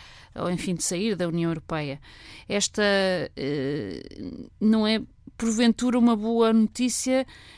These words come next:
mesmo para a União Europeia, porque, eh, a Polónia está determinada a minar por dentro os princípios,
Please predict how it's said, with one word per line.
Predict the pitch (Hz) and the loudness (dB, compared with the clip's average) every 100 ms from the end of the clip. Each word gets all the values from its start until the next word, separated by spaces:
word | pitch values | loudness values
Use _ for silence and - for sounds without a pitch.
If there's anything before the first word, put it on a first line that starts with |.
| - | -2
mesmo | 226 254 262 | 6 6 6
para | 247 254 | 4 6
a | |
União | 254 254 | 6 6
Europeia, | 262 262 269 254 254 | 4 2 0 0 -2
porque, | 202 - 208 196 185 | -10 -10 -6 -4 -2
eh, | 190 185 180 175 | -2 -2 -2 -4
a | 185 | -6
Polónia | - 190 202 202 | -4 0 2 0
está | - - 196 | -2 -2 -4
determinada | 190 - 214 214 208 208 208 214 | -4 -4 2 4 4 4 4 4
a | |
minar | 214 214 208 214 | 4 4 4 2
por | - 202 | -2 -4
dentro | 185 220 220 220 | 0 0 0 -2
os | 226 | -6
princípios, | 214 220 - 226 - 214 220 - | -2 -2 0 -4 -6 -6 -6 -10